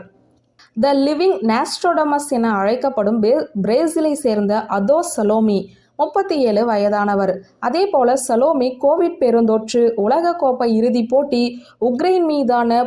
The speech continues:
புட்டின் படையெடுப்பு மற்றும் ராணியின் மரணம் ஆகியவற்றையுமே கணித்துள்ளார். இதனால் இவர் ஆயிரக்கணக்கான கணிப்புகளை எழுதிய பதினாறாம் நூற்றாண்டின் புகழ்பெற்ற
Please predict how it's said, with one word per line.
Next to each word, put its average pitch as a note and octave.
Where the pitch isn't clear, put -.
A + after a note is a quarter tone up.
புட்டின் C#4
படையெடுப்பு A#3
மற்றும் A#3
ராணியின் D#4+
மரணம் A#3+
ஆகியவற்றையுமே A#3+
கணித்துள்ளார். G#3+
இதனால் B3
இவர் B3
ஆயிரக்கணக்கான C#4+
கணிப்புகளை A#3
எழுதிய C#4
பதினாறாம் E4
நூற்றாண்டின் B3
புகழ்பெற்ற B3+